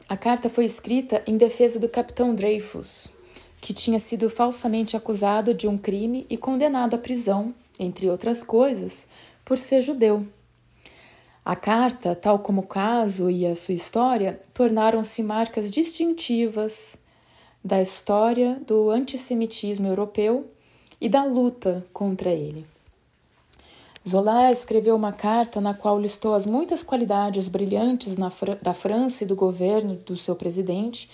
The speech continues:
e depois apontou para o que chamou de a única mancha naquele belo quadro: a injustiça no caso Dreyfus.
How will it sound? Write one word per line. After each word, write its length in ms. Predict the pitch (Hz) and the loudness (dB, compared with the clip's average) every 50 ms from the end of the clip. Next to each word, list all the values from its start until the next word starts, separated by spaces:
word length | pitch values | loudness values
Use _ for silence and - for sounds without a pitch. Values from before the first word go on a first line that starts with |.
| - - - - - - - - | -20 -20 -20 -20 -20 -18 -8 -2
e 40 | 240 | 2
depois 280 | 247 277 277 294 285 | 2 4 4 4 2
apontou 560 | 320 311 311 330 339 339 339 - 285 269 247 240 | 2 2 2 0 0 0 2 4 4 4 4 2
para 280 | - - 220 220 220 | 0 0 2 4 2
o 40 | 220 | 2
que 240 | 220 - - 233 220 | 0 -2 -4 -4 -4
chamou 600 | 226 - - 226 220 214 208 214 226 240 262 - - | -4 -2 0 0 0 2 2 2 2 2 2 0 -2
de 400 | 220 202 226 226 226 233 226 226 | -6 -6 -4 -2 0 0 0 2
a 160 | 220 214 214 | 0 0 0
única 380 | 220 240 269 311 302 - 302 294 | 0 0 -2 -2 -4 -2 -2 -2
mancha 520 | 262 233 240 247 254 233 - - - 190 | -2 -2 -2 -2 -2 -2 -4 -4 -4 -4
naquele 380 | 185 180 190 190 - - 202 202 | -4 -2 -4 -4 -2 2 2 2
belo 240 | 185 196 185 196 190 | 4 4 2 2 0
quadro: 420 | - - 175 160 160 165 160 160 - _ _ _ _ _ - - - - - - - - _ - | -2 -4 -4 -4 -4 -6 -8 -12 -14 _ _ _ _ _ -20 -20 -20 -20 -20 -20 -20 -20 _ -12
a 100 | - 180 | -10 -6
injustiça 960 | 180 185 180 196 226 220 - - - 214 214 214 202 - - - 226 226 | -6 -6 -2 -2 0 -2 0 -2 -2 -2 0 0 2 2 2 0 0 -2
no 220 | 233 233 226 226 226 | -2 -2 -4 -6 -4
caso 360 | 226 214 202 190 190 214 233 | -2 0 0 0 2 0 -2
Dreyfus. 720 | 190 180 185 180 180 175 - - - - - - - - | -2 0 -2 -2 -2 -2 -6 -10 -12 -12 -10 -10 -12 -12